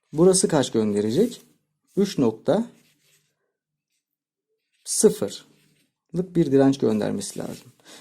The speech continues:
Bu ikisini kıyaslıyor. Ve aynı zamanda bu ikisinin toplamı bize beş nokta iki veriyor. Ve aynı zamanda kalibrasyon için de gerekli bir şey bu.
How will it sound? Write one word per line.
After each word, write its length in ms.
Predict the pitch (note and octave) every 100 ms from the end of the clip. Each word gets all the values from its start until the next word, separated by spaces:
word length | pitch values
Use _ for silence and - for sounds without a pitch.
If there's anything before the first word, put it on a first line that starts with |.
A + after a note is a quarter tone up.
| -
Bu 200 | D#3+ A3+
ikisini 320 | G3 - F#3 G3+
kıyaslıyor. 580 | C#3+ C3 B2+ - A#2 - _ _ - - - - - -
Ve 300 | C#3+ G3+ - - - - - -
aynı 300 | G3+ A#3 E3+
zamanda 560 | A#2+ G#2 G2 G2 D#3+ F#3 - _ _ -
bu 140 | D#3+
ikisinin 300 | F#3+ - D3
toplamı 560 | D#3+ E3 D3 B2 C#3 C#3+
bize 300 | B2 E3+ D3
beş 220 | E3+ E3+
nokta 260 | D3 - B2+
iki 260 | - C3+
veriyor. 320 | B2 A#2+ E3+ - - _ _ _ _ _ _ _ _ _ -
Ve 140 | D#3+ -
aynı 300 | E3+ A3 F3+
zamanda 680 | A#2+ G#2 G2 G2 B2 F3+ -
kalibrasyon 760 | - C#3+ D#3+ D#3+ D#3+ D#3+ - F3+
için 280 | F3 E3+ D#3
de 80 |
gerekli 480 | B2 A2 G2+ - G#2
bir 120 | G2+
şey 320 | G2 - F#2+
bu. 120 | F#2+